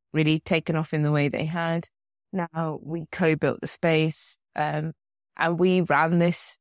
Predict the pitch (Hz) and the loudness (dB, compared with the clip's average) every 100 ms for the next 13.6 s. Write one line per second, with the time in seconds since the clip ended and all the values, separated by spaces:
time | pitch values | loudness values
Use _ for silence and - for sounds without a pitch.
0 | _ - 160 156 165 170 185 _ _ _ | _ -2 2 2 0 -6 -12 _ _ _
1 | _ _ - 165 160 - 156 - 170 160 | _ _ -12 -4 0 2 0 0 2 2
2 | 165 - 170 175 - 160 170 170 170 - | 2 -2 -4 -2 0 0 2 2 2 0
3 | 170 170 - 147 143 208 - 196 160 151 | 0 0 -2 0 2 0 -2 -2 2 2
4 | 151 135 139 165 - _ _ _ _ - | 2 2 2 -2 -8 _ _ _ _ 0
5 | 175 170 - - 165 175 - 170 - 165 | 2 0 -4 0 2 2 2 -2 0 -2
6 | 151 156 147 151 156 - - 151 147 151 | 0 2 4 2 -2 -10 -4 -4 -2 -2
7 | 156 147 151 147 143 143 143 147 - 143 | -2 0 0 2 2 0 0 0 0 -2
8 | 127 165 151 - 151 147 - - - - | -2 -4 -4 -4 -4 -4 -6 -8 -10 -4
9 | 147 147 156 - 151 - 131 135 147 - | -2 0 0 2 0 0 -2 -2 -4 -8
10 | _ _ _ - 160 - 175 175 180 165 | _ _ _ -2 -2 0 -2 0 0 2
11 | 147 151 160 165 160 165 151 147 147 139 | 2 2 0 0 0 0 2 0 0 -2
12 | 143 170 - - 160 156 156 151 151 - | -2 -2 -4 -2 0 0 -2 -2 -4 -2
13 | 147 143 151 - 160 | -4 -2 -4 -2 -4